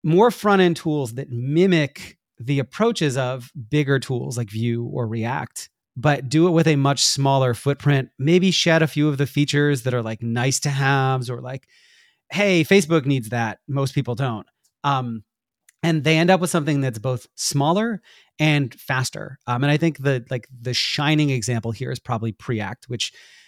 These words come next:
is one-tenth the size of React, um, uses the same A P I, including, you know, React hooks. Um, it's literally, like, three kilobytes, which is absolutely amazing, um, after minifying and gzipping.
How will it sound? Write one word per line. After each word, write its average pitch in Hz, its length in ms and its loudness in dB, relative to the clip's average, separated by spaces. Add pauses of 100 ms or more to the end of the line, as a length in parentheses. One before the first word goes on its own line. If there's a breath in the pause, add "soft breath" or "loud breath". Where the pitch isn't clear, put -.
(120)
is 139 180 0
one-tenth 165 600 2
the 160 80 2
size 135 300 2
of 110 120 -6
React, 107 440 -8 (520)
um, 123 420 -2 (120)
uses 143 480 0
the 131 80 -2
same 151 340 2
A 139 200 0
P 127 180 -2
I, 113 320 -6 (140)
including, 143 840 4
you 135 100 -4
know, 131 80 -2
React 123 420 -2
hooks. - 440 -8 (240)
Um, 123 460 -4
it's 143 240 -4
literally, 180 480 2
like, 113 240 -4
three 135 240 -6
kilobytes, 123 540 -4
which - 180 -4
is 139 60 -2
absolutely 131 420 -4
amazing, 117 580 -8
um, 123 160 -8
after 131 380 -4
minifying 113 560 -6
and 117 100 -14
gzipping. 117 500 -10